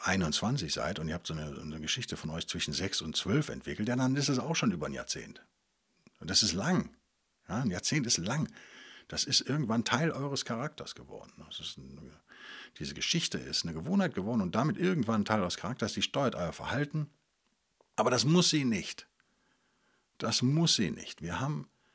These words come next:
die Möglichkeit, die Geschichten, die wir über uns selbst zu erzählen, das habe ich in einem der letzten Podcasts auch gesagt, wir haben die Möglichkeit, die zu ändern. Das kann auch in Sekundenschnelle übrigens gehen. Da braucht man keine Jahre für. Das muss man eigentlich nur wollen und das muss man nur entscheiden. Ich mache es mir jetzt leicht. Ja.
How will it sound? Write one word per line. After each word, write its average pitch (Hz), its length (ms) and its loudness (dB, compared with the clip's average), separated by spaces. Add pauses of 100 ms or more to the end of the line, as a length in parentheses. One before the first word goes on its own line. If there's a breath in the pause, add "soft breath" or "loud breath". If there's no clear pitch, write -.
(420 soft breath)
die 107 80 4
Möglichkeit, 117 540 2
die 87 40 -4
Geschichten, 85 440 0
die 101 120 2
wir 87 60 0
über 80 280 -4
uns 80 160 -4
selbst 85 280 -2
zu - 80 -2
erzählen, 78 340 -2
das 127 140 -2
habe 80 100 -6
ich - 80 -10
in - 60 -6
einem 71 200 -8
der 69 100 -6
letzten - 260 -8
Podcasts - 340 -12
auch - 80 -16
gesagt, - 280 -8
wir 98 100 2
haben 147 100 4
die 180 80 4
Möglichkeit, 120 400 2
die 123 60 -4
zu - 160 0
ändern. 170 260 0
Das 71 160 -4
kann 110 200 2
auch 95 100 -4
in 95 100 -6
Sekundenschnelle 107 680 -4
übrigens 110 340 -6
gehen. - 240 -4 (480 loud breath)
Da - 80 -20
braucht - 220 -20
man 80 160 -10
keine 98 200 -2
Jahre 117 380 2
für. - 240 -14 (320)
Das - 140 -18
muss - 180 -12
man 110 140 -2
eigentlich 107 320 0
nur 120 240 0
wollen 110 340 -2
und 64 140 -12
das 82 80 -12
muss 80 160 -10
man 95 100 -2
nur 101 100 -2
entscheiden. 113 400 -2
Ich 80 220 -4
mache 98 140 -4
es - 80 -8
mir 98 80 2
jetzt 73 140 -4
leicht. - 360 -8
Ja. - 140 -10